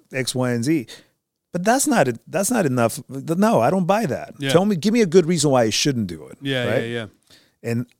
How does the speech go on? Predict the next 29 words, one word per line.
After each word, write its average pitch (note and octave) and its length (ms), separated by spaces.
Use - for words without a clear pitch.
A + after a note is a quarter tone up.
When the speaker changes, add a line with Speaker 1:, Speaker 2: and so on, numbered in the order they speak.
Speaker 1:
and C3 200
if - 460
if B2 160
I D3+ 80
agree C#3+ 320
with G3 160
it, A3 120
maybe F3+ 300
I F#3+ 40
won't G3+ 260
do F2+ 180
it. E2 80
Speaker 2:
Yeah. A2+ 80
Speaker 1:
But B2+ 260
if A#2 320
I, A#2+ 120
you B2 240
still E3+ 280
can't D3+ 200
give C3+ 180
me B2+ 140
an G#2+ 100
answer A2 380
on F#2 220
why G#2 680
I F#2+ 120
can't F#2 420
do D3+ 160
it, - 60